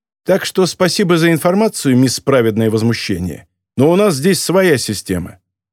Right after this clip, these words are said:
А после твоих комментариев меня так и тянет отпустить гендерную шуточку. «Ну так и отпустите.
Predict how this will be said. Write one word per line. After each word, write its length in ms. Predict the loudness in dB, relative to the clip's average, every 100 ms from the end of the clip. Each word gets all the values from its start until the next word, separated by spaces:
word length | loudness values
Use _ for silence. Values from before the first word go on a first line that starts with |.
| _ _
А 80 | -2
после 260 | 0 0 0
твоих 320 | 2 0 0
комментариев 680 | 0 2 2 0 2 0 0
меня 180 | 0
так 240 | 0 -2 -4
и 60 |
тянет 360 | -2 2 2 0
отпустить 540 | -2 -4 -2 -4 -4 _ _ -10
гендерную 640 | 0 2 2 0 0 0
шуточку. 560 | -2 -8 -14 -16 -18 -20 _ _ _ _ _ _ _ -2
«Ну 200 | 0 2
так 180 | 0
и 40 | 0
отпустите. 760 | 0 -2 -2 0 0 -2 -6